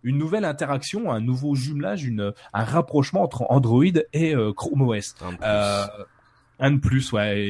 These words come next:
Speaker 1: et, et un de plus. Et du coup, euh, et du coup, alors qui c'est qu'on a parlé d'ailleurs ? C'est, euh, Crown Unboxing, je crois, qui, qui en parlait, euh, qui en parlait très bien dans son article.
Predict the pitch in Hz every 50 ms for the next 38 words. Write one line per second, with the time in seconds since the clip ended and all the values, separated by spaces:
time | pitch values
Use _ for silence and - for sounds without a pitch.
0 | 101 - 107 110 - 113 107 110 107 120 - - 170 139 - - - - - -
1 | - 117 131 139 - 226 226 208 156 123 117 113 113 - _ - - - - -
2 | _ - 113 117 123 123 143 143 - - 185 170 139 120 127 - - - 170 -
3 | 196 190 - 165 147 143 139 - 139 127 139 165 156 139 113 120 131 - - -
4 | - - 117 110 107 107 107 104 104 - 143 139 139 139 127 127 123 - - -
5 | 160 147 135 123 - - 143 147 143 - - 135 - - 120 113 107 - 113 107
6 | 117 120 120 120 117 107 98 95 92 90 90 90 90 - - 92 92 - 101 107
7 | 120 - - - 139 123 135 151 147 131 110 - 117 110 101 - - - 190 -